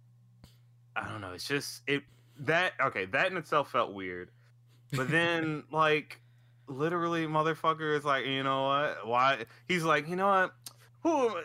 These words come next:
Speaker 1: Well, he's, you know, he's just contemplating his future. He's like, "Who the fuck am I kidding? I'm not gonna, you know, I, as much as I want to go off and, you know, learn magic, I'm,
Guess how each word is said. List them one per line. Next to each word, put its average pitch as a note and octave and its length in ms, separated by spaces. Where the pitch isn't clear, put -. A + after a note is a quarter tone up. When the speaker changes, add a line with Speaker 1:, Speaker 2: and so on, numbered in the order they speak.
Speaker 1:
Well, F3+ 220
he's, F3+ 320
you F3+ 100
know, D3+ 140
he's D3+ 140
just D3+ 380
contemplating B2+ 600
his A#2 140
future. A#2+ 240
He's G#2+ 100
like, A2+ 200
"Who C4+ 180
the G#3 80
fuck A#2 240
am G#2 100
I G2+ 80
kidding? G2 320
I'm G3 120
not C3+ 200
gonna, G#2 340
you G#2+ 60
know, F#2+ 80
I, A2+ 240
as B2 160
much E3 220
as E3 40
I C#3+ 60
want A#2 340
to A2 80
go G2+ 140
off F#2 300
and, F2+ 160
you E2+ 40
know, E2+ 240
learn F#2 220
magic, F#2 380
I'm, C#3 300